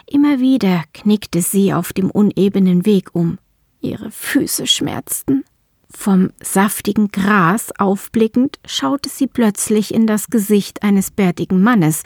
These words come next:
der entgegnete einen finsteren Blick. „Lütte, wie sehen du aus? Kommst wohl ut vornehm Hus, wa?“ Maren war verdattert und brachte kein Wort heraus,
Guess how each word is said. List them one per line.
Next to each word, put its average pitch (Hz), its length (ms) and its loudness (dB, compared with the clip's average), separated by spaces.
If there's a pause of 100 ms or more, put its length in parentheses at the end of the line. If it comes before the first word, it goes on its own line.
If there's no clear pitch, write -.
(160)
der 160 280 -2
entgegnete 175 680 0
einen 170 320 0
finsteren 160 680 -2
Blick. - 360 -4 (640)
„Lütte, 214 960 0
wie 214 160 2
sehen 220 400 4
du 208 220 -2
aus? 190 580 0 (240)
Kommst - 480 -2
wohl 208 480 2
ut - 380 -4
vornehm 233 920 2
Hus, 202 400 0
wa?“ 214 500 2 (1500)
Maren 185 540 0
war 165 160 -6
verdattert 180 800 -2
und - 300 -2
brachte - 420 -4
kein 190 340 0
Wort 262 240 0
heraus, 185 520 0